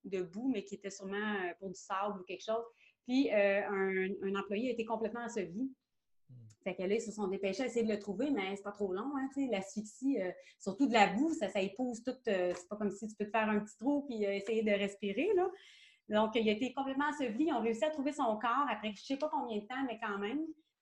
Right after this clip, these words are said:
Speaker 1: Et, euh, bon, évidemment, pour eux, le décès, il était, euh, le décès, il était, euh,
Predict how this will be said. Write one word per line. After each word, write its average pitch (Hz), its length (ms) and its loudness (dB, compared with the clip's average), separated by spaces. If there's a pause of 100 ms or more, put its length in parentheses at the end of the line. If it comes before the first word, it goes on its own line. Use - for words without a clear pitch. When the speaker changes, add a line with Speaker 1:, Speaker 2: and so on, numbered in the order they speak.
Speaker 1:
Et, 208 280 4
euh, 196 260 4
bon, 196 240 2
évidemment, 196 480 0
pour 220 140 -2
eux, 240 40 -2
le 208 60 -2
décès, 208 320 4
il 202 80 -2
était, 202 300 -2
euh, 175 300 -4
le 170 40 -14
décès, 180 220 -6
il 208 100 -2
était, 185 340 -6
euh, - 400 -8